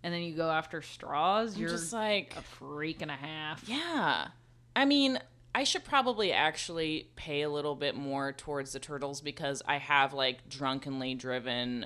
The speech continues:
Speaker 2: a Jeep on a sea turtle beach, you know, in Florida, and I feel bad about that.
Speaker 1: Wow, that's cool.
Speaker 2: It was a long time ago. You know, you're not supposed
Speaker 1: I've eaten
Speaker 2: to
Speaker 1: turtle soup, you know?
Speaker 2: So, we're
Speaker 1: It's
Speaker 2: both
Speaker 1: tasty.
Speaker 2: Is it?
Speaker 1: Yeah, it's good.
Speaker 2: Yeah.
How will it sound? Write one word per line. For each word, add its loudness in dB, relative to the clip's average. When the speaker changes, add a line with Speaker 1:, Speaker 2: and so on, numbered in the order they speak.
Speaker 2:
a -4
Jeep -4
on -2
a -6
sea -6
turtle -6
beach, -6
you 2
know, 4
in 0
Florida, 0
and -2
I 0
feel -2
bad 4
about 0
that. 0
Speaker 1:
Wow, -8
that's -10
cool. -10
Speaker 2:
It -16
was -6
a 4
long 8
time 2
ago. 2
You -2
know, 4
you're 2
not 2
supposed 4
Speaker 1:
I've 4
eaten 4
Speaker 2:
to 0
Speaker 1:
turtle 0
soup, -4
you -6
know? -4
Speaker 2:
So, 0
we're -2
Speaker 1:
It's 0
Speaker 2:
both 0
Speaker 1:
tasty. -8
Speaker 2:
Is -6
it? -4
Speaker 1:
Yeah, 0
it's -10
good. -10
Speaker 2:
Yeah. -2